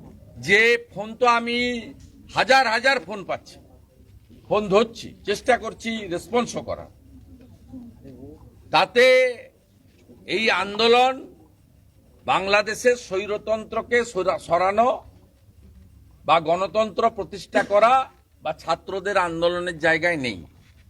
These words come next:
যা আমরা দেখছি এটা হলো মন্দির ভাঙো,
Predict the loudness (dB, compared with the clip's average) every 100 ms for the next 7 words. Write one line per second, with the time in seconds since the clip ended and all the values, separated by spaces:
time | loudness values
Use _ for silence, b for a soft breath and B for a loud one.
0 | _ -20 -20 -20 -20 _ _ _ -20 _
1 | -6 2 4 4 2 0 -2 0 -4 -6
2 | -6 -4 -4 -2 -2 -2 2 4 4 2
3 | -10 -20 _ _ -20 _ _ -20 -20 _
4 | -20 -20 -20 -6 -4 -2 -2 -2 -2 -4
5 | 2 4 4 2